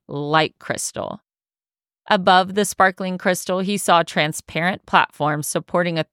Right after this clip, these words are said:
throne-like object made from something like sapphire. Ezekiel specified that the form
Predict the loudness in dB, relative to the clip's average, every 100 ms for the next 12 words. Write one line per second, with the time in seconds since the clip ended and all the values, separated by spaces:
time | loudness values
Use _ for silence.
0 | 0 2 2 2 -2 -4 0 2 2 -2
1 | -6 _ _ 0 2 2 0 0 0 0
2 | -2 -2 -6 -6 -12 _ -2 2 2 2
3 | -4 _ -2 0 0 -2 -4 -4 -8 -14
4 | _ _ _ _ _ _ _ _ -2 0
5 | 0 -2 2 2 2 2 0 0 -2 0
6 | 0 2 0 0 -4 -4 0 2 0